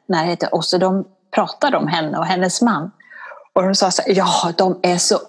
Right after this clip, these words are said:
aptråkiga." <laughs> Och, och, och hon blev så här:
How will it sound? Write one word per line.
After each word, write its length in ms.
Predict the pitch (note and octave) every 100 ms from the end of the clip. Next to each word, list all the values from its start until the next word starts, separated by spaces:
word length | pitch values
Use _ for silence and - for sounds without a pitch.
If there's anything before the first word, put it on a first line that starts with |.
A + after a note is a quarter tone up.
| - -
aptråkiga." 1700 | C4+ - - - - _ - - A3+ D#4 C#4 - - D3+ C4 F3 -
<laughs> 1800 | - - - - - F#3 - B3 - _ _ _ - - - - -
Och, 240 | D4 - E4+ A#3+ - A#4+ A4+ -
och, 460 | F4+ D4 - - -
och 120 | F4+
hon 160 | C#4+ C#4+
blev 180 | D4 C#4+
så 100 | B3+
här: 120 | A3